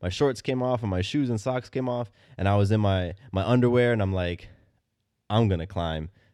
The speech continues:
I'm gonna swim across this river, climb that rock, and jump into the water." I had my fuck it moment.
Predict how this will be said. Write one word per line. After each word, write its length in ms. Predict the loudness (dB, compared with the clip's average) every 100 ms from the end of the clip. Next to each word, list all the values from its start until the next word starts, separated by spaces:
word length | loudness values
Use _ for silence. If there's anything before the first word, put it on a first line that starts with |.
| _
I'm 140 | 0 2
gonna 140 | 2
swim 340 | 0 0 2 2
across 320 | 0 0 0
this 240 | 0 0
river, 340 | 2 2 2 0
climb 320 | -2 0 0
that 140 | 0
rock, 320 | -2 -2 -4 -8 _ _
and 160 | -8 -4
jump 260 | -2 -2 -4
into 140 | -6
the 80 | -6
water." 400 | -6 -8 -10 -14 _ _ _ _ _ _ _ _ _ _ -2
I 80 | 2
had 280 | 4 2
my 160 | 2 -2
fuck 340 | -2 -2 -2
it 120 | -6 -10
moment. 360 | -12 -12 -14